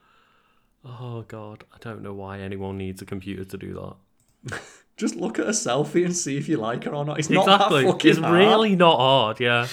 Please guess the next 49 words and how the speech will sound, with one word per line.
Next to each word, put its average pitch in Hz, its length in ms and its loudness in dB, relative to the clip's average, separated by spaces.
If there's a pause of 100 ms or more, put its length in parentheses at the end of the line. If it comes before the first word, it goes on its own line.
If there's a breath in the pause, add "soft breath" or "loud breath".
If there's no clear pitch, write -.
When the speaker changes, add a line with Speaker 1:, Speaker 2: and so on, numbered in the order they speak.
(240 loud breath)
Speaker 2:
Just - 160 -2
to 247 60 2
look 202 220 4
at - 60 -2
her 233 60 6
and 220 80 4
go, 170 140 6
"She 220 260 -2
looks 220 220 -2
quite 180 340 -2
nice." 117 360 -4
And 139 180 -4
I, 143 100 0
like, 151 440 -2
from 151 240 0
your 143 100 0
conversations, 135 640 -4
think, 139 160 -8 (220 loud breath)
"I 139 180 2
would 151 160 4
like 139 220 -2
to 143 100 -4
know 123 180 -6
this 135 160 -4
person 131 400 -2
better." 123 560 -2
Speaker 1:
<laughs> - 840 -6
Speaker 2:
Like, 202 300 0 (720)
I, 170 80 4
I - 160 -2
use 196 300 -2
the 202 60 -6
phrase 156 380 -2
small 147 280 -2
dick 139 200 -4
energy 127 340 -2
a 107 80 -4
lot, 120 260 -4
but 117 200 -8
micro 160 760 2
penis 127 460 -2
energy 113 360 -4
on 127 80 4
Speaker 1:
Oh, 135 120 8
Speaker 2:
display 127 140 6
Speaker 1:
yeah, 107 180 8
Speaker 2:
with 110 100 -4
that 107 120 -2
Speaker 1:
totally. 113 540 0